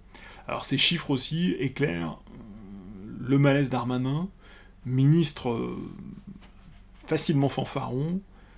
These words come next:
mais manifestement relativement incompris de l'opinion.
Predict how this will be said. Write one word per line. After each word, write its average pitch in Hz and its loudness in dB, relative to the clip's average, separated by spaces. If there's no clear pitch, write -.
mais 147 6
manifestement 143 0
relativement 143 -2
incompris 131 -6
de 131 -2
l'opinion. - -6